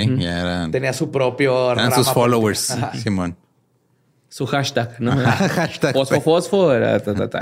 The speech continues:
Speaker 3: Ajá,
Speaker 1: Ajá.
Speaker 3: peronismo. Perón, Perón, pelo rico. Hashtag. Además, desarrolló la Fundación Eva Perón,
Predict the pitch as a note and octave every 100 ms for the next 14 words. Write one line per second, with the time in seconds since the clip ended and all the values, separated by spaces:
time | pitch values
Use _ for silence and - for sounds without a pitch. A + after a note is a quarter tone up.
0 | A2 C3+ B2+ A#2 A#2+ A#2 A2 F#2 F2+ _
1 | _ _ _ _ _ _ _ _ _ _
2 | - A#2 A2 B2+ G#2 F#2 - _ - A#2+
3 | F#2 F#2 - _ - A2+ _ G#2+ - -
4 | _ _ _ _ _ _ E3+ G#3 B3 C4+
5 | - G3+ G3+ F#3 F3+ G3+ G3 G3 E3+ -
6 | F3+ F3+ D#3+ D#3 D#3 G#3 B3